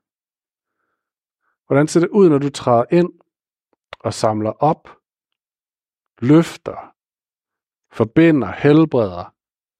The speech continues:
og viser en ny vej? Hvordan ser det ud, Jesus? Hvordan er du den gode hyrde her? Og giv os mod så til at sadle om og gå den vej i stedet for.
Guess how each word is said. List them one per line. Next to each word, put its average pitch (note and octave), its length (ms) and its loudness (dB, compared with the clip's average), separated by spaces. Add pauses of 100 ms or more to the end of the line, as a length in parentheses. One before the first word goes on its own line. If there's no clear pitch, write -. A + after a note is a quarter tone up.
(1300)
og A#2 120 -2
viser C3+ 240 2
en A2+ 120 0
ny C#3 200 4
vej? F#2 240 -6 (2500)
Hvordan C#3+ 220 2
ser - 140 -4
det E3 100 2
ud, F#3 220 4
Jesus? - 600 -4 (100)
Hvordan C#3 240 0
er E3 60 4
du D#3 120 2
den C#3+ 120 2
gode C#3+ 240 2
hyrde C#3+ 280 0
her? G#2+ 340 -8 (1080)
Og G#2+ 160 -2
giv C#3+ 380 -2
os A#2+ 280 0
mod C3+ 440 4
så F#2+ 220 -12
til C3+ 400 0 (1500)
at A#2 100 -2
sadle A2 380 0
om C#3+ 340 -2 (440)
og - 100 -4
gå A2+ 100 -2
den A2 280 -2
vej - 180 -12
i - 40 -16
stedet - 280 -14
for. - 260 -20